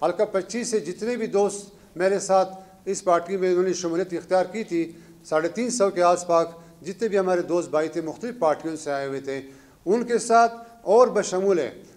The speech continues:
बलूचिस्तान अवामी स्टूडेंट फेडरेशन के नौजवानों के साथ हम आज बलूचिस्तान अवामी पार्टी से इस्तीफ़ा देते हैं। आज से हमारा बलूचिस्तान अवामी पार्टी के साथ किसी किस्म का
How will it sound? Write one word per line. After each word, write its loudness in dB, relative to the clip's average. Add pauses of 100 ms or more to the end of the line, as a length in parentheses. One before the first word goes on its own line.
(100)
बलूचिस्तान 2
अवामी 0
स्टूडेंट -6
फेडरेशन -2
के 0
नौजवानों -2
के -2
साथ 4 (480)
हम -2
आज 4 (280)
बलूचिस्तान 0
अवामी 0
पार्टी 0
से -2 (280)
इस्तीफ़ा -4
देते -6
हैं। -14 (1160)
आज 6
से 0
हमारा 4 (360)
बलूचिस्तान 0
अवामी 2
पार्टी 0
के -6
साथ -4
किसी -8
किस्म -8
का 0